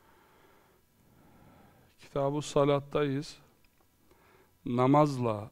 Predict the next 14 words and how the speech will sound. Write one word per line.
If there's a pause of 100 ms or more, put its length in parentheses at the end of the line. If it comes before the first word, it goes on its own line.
(160)
alakalı
hadisleri
okuyoruz. (800)
Ezan
bölümündeydik. (420)
Niçin
ezan
bu
kadar
önemli? (1120)
Manası
ne,
mefhumu
ne?